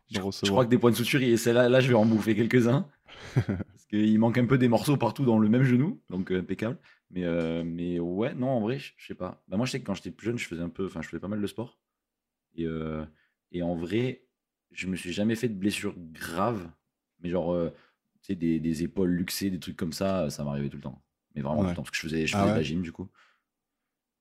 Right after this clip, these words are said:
Speaker 1: Et, euh, donc,
Speaker 2: Tu
Speaker 1: du
Speaker 2: t'es
Speaker 1: coup,
Speaker 2: déjà,
Speaker 1: euh,
Speaker 2: euh, remboîté l'épaule ?
Speaker 1: Euh, pas moi, mais mon coach. Il me l'a déjà fait
Speaker 2: Ah ouais ?
Speaker 1: deux, trois fois, ouais. Ouais.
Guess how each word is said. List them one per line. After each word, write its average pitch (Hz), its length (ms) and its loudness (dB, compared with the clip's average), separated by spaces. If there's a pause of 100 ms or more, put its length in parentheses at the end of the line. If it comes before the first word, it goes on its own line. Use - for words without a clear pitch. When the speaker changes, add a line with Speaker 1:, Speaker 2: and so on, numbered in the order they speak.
(240)
Speaker 1:
Et, 78 100 -6
euh, 73 300 -6
donc, 69 120 -8
Speaker 2:
Tu 71 60 -6
Speaker 1:
du - 40 -10
Speaker 2:
t'es 117 80 2
Speaker 1:
coup, 95 40 4
Speaker 2:
déjà, 117 200 6
Speaker 1:
euh, 127 180 6
Speaker 2:
euh, 110 40 4
remboîté 117 520 6
l'épaule ? 151 360 2 (1120)
Speaker 1:
Euh, 101 200 2 (280)
pas 117 140 6
moi, 117 240 8
mais 101 200 4
mon 92 280 0
coach. - 380 -4 (140)
Il 87 80 -8
me 85 40 -2
l'a 85 80 0
déjà 87 120 0
fait 101 120 -2
Speaker 2:
Ah 98 80 4
ouais ? 107 140 0
Speaker 1:
deux, 156 80 0
trois 101 180 0
fois, 98 180 2
ouais. 80 140 0
Ouais. 101 160 6